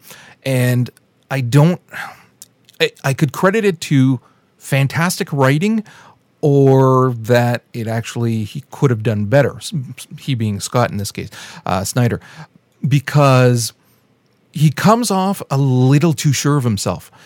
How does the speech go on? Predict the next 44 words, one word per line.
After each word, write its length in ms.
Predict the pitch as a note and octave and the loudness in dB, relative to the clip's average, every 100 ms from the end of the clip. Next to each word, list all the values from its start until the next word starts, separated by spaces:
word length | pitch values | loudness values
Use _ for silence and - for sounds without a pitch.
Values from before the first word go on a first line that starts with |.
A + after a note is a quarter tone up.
| _ | _
that 240 | - A#2+ - | 0 0 2
there's 260 | B2 G#2 | 0 0
just, 300 | A2+ B2 - | 0 -2 -2
there's 260 | A#2 A2+ G2+ | -2 -2 0
no 640 | B2 C3 C3 C#3 D#3 F3 E3+ | 2 6 6 8 6 2 -2
way 580 | C3 C3+ A#2+ A2+ A#2 C3+ _ _ _ _ _ | -2 0 0 -2 -4 -6 _ _ _ _ _
he 260 | - D3 | 0 0
could 280 | B2+ - C3+ | 2 2 2
have 280 | - C3+ A#2+ | 2 0 0
gotten 380 | B2 A#2 A2 A2+ - | -2 -2 -4 -8 -4
into 400 | B2 A#2+ B2 A2 | -4 -4 -4 -4
the 80 | |
Batcave. 400 | G#2 G#2 - G2 | -6 -8 -10 -6
There's, 200 | A#2 C3+ C#3 D#3+ D#3 | -2 -2 -2 -10 -6
it's 140 | D3+ A#2 | -4 -2
just, 240 | D3+ B2 | -4 2
there's 240 | C3+ C3+ A2+ | 6 6 4
just 400 | A2 C3+ B2+ C3+ | 2 2 2 2
no 200 | B2 A2+ | 2 2
way. 400 | G2+ A#2 G#2 - - D3+ | 0 0 -2 -8 -16 -14
So 120 | C3+ D3+ | 0 2
it's 120 | E3 | 4
a 40 | |
little 180 | D#3+ F3+ | 2 2
too 160 | - D3+ | 0 -2
full 180 | E3+ | -2
of 80 | D#3+ | -2
himself, 320 | A#2+ A2 A2 | -2 0 -2
and 120 | A#2 A#2+ | 0 0
you 120 | A#2+ | 0
don't 180 | B2+ D3 | 0 0
know 160 | E3 | -2
if 120 | C#3+ | -2
it's 120 | A#2+ B2+ | -4 -4
being 240 | A#2+ A#2 | -2 0
written 220 | A2+ A#2+ | 0 0
that 180 | A#2 G#2+ | -2 -2
way 160 | A2 A2 | -2 -4
because 360 | A2 A#2+ G#2 | -4 -4 -6
Scott 260 | - A#2 A2+ | -2 -2 -2
is 120 | G#2+ | -4
essentially 440 | G#2 A2 A2 A2 | -6 -6 -6 -6
saying 240 | G#2+ G#2+ G#2+ - - _ - | -6 -6 -8 -12 -20 _ -12
he, 260 | - B2 | -2 -2